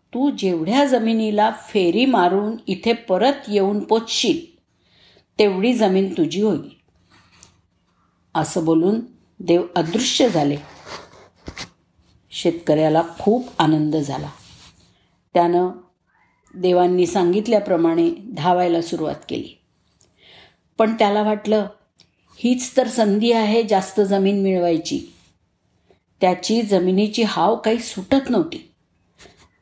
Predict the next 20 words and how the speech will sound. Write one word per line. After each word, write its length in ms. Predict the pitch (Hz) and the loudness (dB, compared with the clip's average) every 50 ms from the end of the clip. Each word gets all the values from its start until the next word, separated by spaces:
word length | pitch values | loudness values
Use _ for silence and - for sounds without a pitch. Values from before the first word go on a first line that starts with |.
| _ - | _ -8
धावल्यामुळे 680 | - 147 - 165 160 160 170 170 170 170 170 170 170 170 | -6 -4 -2 0 0 2 2 2 2 4 4 4 2 2
त्याला 260 | - 180 175 185 190 - - - | 0 -2 -2 -2 -4 -4 -8 -12
खूप 380 | - - 208 226 214 214 147 | -2 0 0 0 0 -4 -4
दम 280 | 139 165 175 175 196 208 | -2 0 0 2 2 2
लागला 320 | 180 151 147 151 151 147 | 2 0 0 -2 -4 -4
होता. 320 | 147 143 143 143 - 170 - - _ _ _ _ _ _ _ _ _ _ _ - - - - - - | -4 -4 -6 -8 -10 -14 -14 -14 _ _ _ _ _ _ _ _ _ _ _ -18 -18 -18 -12 -2 0
पायात 400 | 175 165 165 160 160 170 185 190 202 190 160 - | 2 2 4 4 4 4 2 2 -2 -8 -10 -4
गोळे 300 | - 160 160 165 180 190 | 0 2 4 6 6 6
आले 220 | 180 165 160 165 160 | 6 4 2 2 0
होते. 460 | 151 143 147 - 147 156 160 - _ _ _ _ _ _ _ _ _ _ _ _ _ _ _ _ - | 0 -2 -4 -6 -6 -6 -8 -14 _ _ _ _ _ _ _ _ _ _ _ _ _ _ _ _ -16
सूर्य 500 | - - - 170 175 170 185 185 180 180 | -14 -6 -2 0 0 2 2 2 2 2
वरून 380 | 170 170 165 165 175 185 185 - - - - - | 4 2 2 2 2 0 0 -4 -8 -16 -10 -6
आग 280 | 160 165 175 185 175 | -2 0 0 0 2
ओकत 380 | 165 160 160 - 170 147 - 160 | 0 -2 0 0 -4 -6 -6 -8
होता. 280 | 160 - - 147 147 - - _ _ _ _ _ _ _ _ _ _ _ _ _ - 160 143 | -14 -12 -12 -14 -14 -14 -18 _ _ _ _ _ _ _ _ _ _ _ _ _ -10 -6 -2
जीव 220 | 175 175 175 175 - - | 0 2 2 0 0 0
तहानेनं 640 | 180 160 165 175 175 180 180 180 180 359 - 339 339 - - - - - _ _ _ _ _ _ - | -2 0 0 0 2 2 2 2 2 2 0 0 -2 -4 -10 -16 -20 -20 _ _ _ _ _ _ 0
कासावीस 600 | 185 175 185 - - 220 220 226 262 - - - | 0 0 0 2 2 2 2 2 0 -2 -4 -4
झाला 320 | 156 165 165 165 165 165 | -2 -2 0 0 -2 -2
होता. 280 | 165 160 160 - 151 | -4 -6 -8 -12 -16